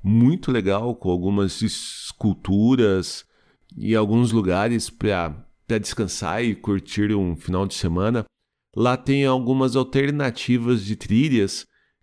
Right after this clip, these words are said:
que dá pra se fazer caminhando com família, né? Com criança, ou seja, é uma trilha que ela não tem tanto esforço, não passa assim por lugares de floresta mais fechado ou mesmo,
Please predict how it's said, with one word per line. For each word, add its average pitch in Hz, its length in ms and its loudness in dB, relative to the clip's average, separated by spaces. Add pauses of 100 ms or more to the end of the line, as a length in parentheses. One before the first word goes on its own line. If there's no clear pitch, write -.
que 127 140 0
dá 123 200 2
pra 131 280 -2
se 135 160 -4
fazer 127 1080 0
caminhando 139 640 2
com 151 440 -2
família, 127 600 0
né? 98 200 0
Com 110 240 -2
criança, 107 480 -2
ou - 40 -6
seja, 101 260 -2
é 104 40 0
uma 104 140 -2
trilha 113 320 0
que 123 140 -8
ela 113 140 -2
não 120 200 0
tem 113 400 0 (200)
tanto 147 380 0
esforço, - 640 -2 (220)
não 117 180 -2
passa 113 440 -6
assim 113 340 2
por 101 460 0 (420)
lugares 98 760 0
de 90 440 0
floresta 87 560 -2
mais 78 340 -4
fechado 80 800 -4 (360)
ou 92 200 0
mesmo, 85 880 0